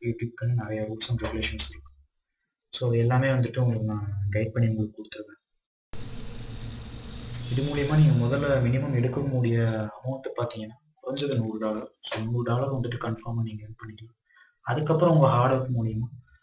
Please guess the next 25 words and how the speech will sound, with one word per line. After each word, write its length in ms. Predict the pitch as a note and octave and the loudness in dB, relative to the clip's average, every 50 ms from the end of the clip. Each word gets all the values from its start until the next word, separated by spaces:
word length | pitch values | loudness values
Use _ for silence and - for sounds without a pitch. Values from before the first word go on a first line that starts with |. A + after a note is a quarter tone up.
| _ _ _ _ _ _ | _ _ _ _ _ _
ஹண்ட்ரட் 220 | - A#2+ A#2 A2+ B2 | -2 0 0 2 2
அண்ட் 140 | B2 A#2+ - | 2 2 0
ஃபிஃப்டில 200 | A#2+ A#2 - A2+ | -2 -2 -2 0
இருந்து 300 | A#2 A2+ A2 A2+ C3 D3+ | -2 0 0 0 -2 -2
டூ 180 | - B2+ B2 A#2 | -2 -2 0 0
ஹண்ட்ரட் 220 | A#2 A#2 A2+ A2+ | 0 0 0 2
டாலர்ஸ் 360 | G#2 G#2+ A2 A#2 A#2 - - | 2 2 2 4 4 2 2
வரைக்கும் 400 | - A2+ G#2+ G#2+ A2+ C3 - - - | 2 2 0 0 -2 -4 -6 -8 -8
ஒரு 220 | A#2 A2 A2+ A2 A2+ | -6 -4 -4 -2 -2
ஐ 120 | A2 A#2 | 0 0
டில 140 | A#2 B2 A#2+ | 2 2 2
இருந்தே 220 | A#2 A2+ A#2+ C3 | 2 2 2 4
நீங்க 220 | B2+ A#2 G#2+ G#2+ A2 | 4 2 2 2 0
ரீச் 240 | G#2+ - - - - | -2 -2 -4 -6 -8
பண்ணலாம். 360 | - - - - - - _ _ _ _ _ _ - - _ _ _ | -10 -16 -16 -18 -20 -20 _ _ _ _ _ _ -20 -20 _ _ _
So, 140 | - - B2+ A#2+ | -12 -8 -4 -2
ஒருத்தர் 440 | A#2+ C3 D3 D3+ D3 D#3+ D#3+ D3+ - | 0 0 0 2 4 4 6 6 6
பாத்தீங்கன்னா 400 | C#3+ C3+ B2 B2+ B2+ B2+ C3+ C#3 | 4 4 4 4 4 4 4 4
இந்த 120 | C3 B2 | 2 2
மாதிரி 240 | A#2+ A#2+ A#2+ A2+ A2 | 2 2 2 2 2
ரெண்டு, 180 | A2 A#2 A#2 B2 | 2 2 2 4
மூணு 200 | B2+ B2 B2 A#2+ | 4 6 6 6
ஐ 120 | A#2 A#2 | 6 6
டி 100 | A#2+ B2 | 4 4
வரைக்கும் 600 | A#2+ A#2+ A#2 - - C3+ B2+ A#2+ A#2 A2 G#2+ G#2+ | 4 2 2 0 -2 0 2 2 2 0 -2 -6